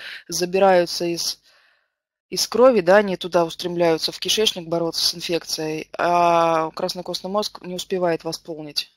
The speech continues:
вот этих, лейкоциты. Также, м, может быть разрушение нейтрофилов в крови, а также переход нейтрофилов из цир-, из циркулирующего в краевой пул. То есть из центра сосуда наши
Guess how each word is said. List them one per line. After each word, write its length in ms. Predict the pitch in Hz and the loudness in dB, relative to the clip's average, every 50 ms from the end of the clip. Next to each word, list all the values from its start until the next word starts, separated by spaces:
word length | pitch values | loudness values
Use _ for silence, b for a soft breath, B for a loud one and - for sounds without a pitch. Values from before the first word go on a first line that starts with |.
| _ _ _ _ | _ _ _ _
вот 160 | 165 _ - | _ _ -12
этих, 340 | 156 - 156 - - - _ _ _ _ _ _ _ _ _ _ _ _ _ - - - - | -12 -12 -12 -14 -18 -20 _ _ _ _ _ _ _ _ _ _ _ _ _ -20 -20 -20 -18
лейкоциты. 760 | - - 170 170 165 - 175 - - - 165 - - 156 - B B B B B B B _ | -12 -10 -8 -8 -6 -6 -6 -6 -6 -8 -8 -10 -10 -12 -12 B B B B B B B _
Также, 320 | - 226 240 233 214 214 | 4 4 6 4 2 2
м, 480 | 190 180 180 175 170 165 165 170 156 - - - 151 175 180 | 4 6 6 4 4 4 2 0 0 -2 -6 -12 -14 -14 -8
может 280 | 185 190 190 185 185 | -6 -4 -4 -4 -8
быть 140 | 180 180 - | -10 -12 -10
разрушение 540 | - 180 175 185 - - 202 190 190 190 185 | -10 -8 -6 -4 -2 -2 -2 -4 -4 -6 -8
нейтрофилов 640 | 180 - 190 180 - 208 185 185 175 - - - _ _ _ _ | -6 -6 -6 -4 -4 -2 0 0 -2 -2 -8 -16 _ _ _ _
в 160 | _ - - | _ -20 -14
крови, 340 | - - 233 262 269 240 208 | -4 0 2 2 4 4 2
а 160 | 170 165 175 | 2 2 2
также 360 | - - 214 220 214 202 190 175 | 2 2 2 2 2 -2 -6 -6
переход 640 | - - 180 175 175 160 - - _ _ 208 208 196 | -4 -4 -4 -4 -4 -6 -10 -16 _ _ -4 -4 -4
нейтрофилов 540 | 190 180 180 180 175 - 233 220 196 - - | -6 -6 -8 -8 -6 -2 -2 -2 -2 -2 -6
из 80 | - | -10
цир-, 180 | - 180 180 - _ - | -10 -12 -12 -12 _ -12
из 100 | 185 - | -12 -12
циркулирующего 840 | - - 196 - - 196 202 220 226 220 214 196 185 - 180 170 | -8 -10 -10 -8 -6 -6 -4 -2 -2 -2 -2 -2 -2 -2 -4 -4
в 80 | 160 - | -8 -10
краевой 480 | - - 185 180 185 175 170 165 156 | -6 -4 -2 -2 -2 -2 -4 -6 -6
пул. 320 | 151 _ - 151 147 151 - _ _ _ _ _ _ _ _ _ | -8 _ -18 -18 -18 -18 -20 _ _ _ _ _ _ _ _ _
То 120 | _ 185 180 | _ -2 -2
есть 220 | 185 180 - - | -2 -2 -2 -6
из 100 | 185 - | -6 -8
центра 320 | - - 214 202 - - 180 | -2 -2 -2 -2 -2 -6 -8
сосуда 460 | - 185 - - 240 247 220 208 185 | -6 -6 -6 -6 -6 -4 -4 -4 -2
наши 440 | 185 180 185 180 - 175 170 175 | -2 2 2 2 2 2 -2 -8